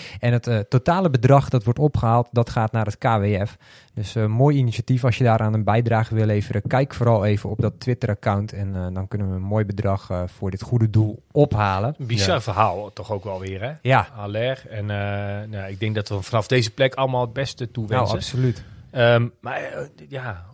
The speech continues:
Speaker 2: goh, ik heb toch het idee dat het bij Ajax best wel veel van, eh, ja, gevallen zijn die, die deze ernst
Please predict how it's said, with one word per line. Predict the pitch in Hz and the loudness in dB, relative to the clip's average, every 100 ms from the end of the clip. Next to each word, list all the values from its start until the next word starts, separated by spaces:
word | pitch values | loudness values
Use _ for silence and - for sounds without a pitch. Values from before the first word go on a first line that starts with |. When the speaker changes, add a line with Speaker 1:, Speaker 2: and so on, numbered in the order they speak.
| - | -20
Speaker 2:
goh, | - - | -18 -12
ik | 135 | -2
heb | 147 | -2
toch | - 139 | -2 -6
het | - | -6
idee | 143 120 | -4 -4
dat | 117 113 | -2 -4
het | 110 | -6
bij | 117 123 | -6 -6
Ajax | 123 131 120 - - - _ _ _ _ | -4 -2 -2 -6 -12 -16 _ _ _ _
best | - 175 | -2 0
wel | 131 | -2
veel | 117 165 170 | -2 -4 -6
van, | 127 117 - | -6 -10 -14
eh, | _ _ _ _ 120 | _ _ _ _ -14
ja, | 123 | -14
gevallen | - 123 165 147 | -10 -4 -2 0
zijn | - 123 120 | -2 -2 -2
die, | 120 117 | -4 -4
die | 117 113 | -6 -4
deze | 110 135 - - | -2 -2 -2 -2
ernst | 165 151 110 - | 0 0 0 -6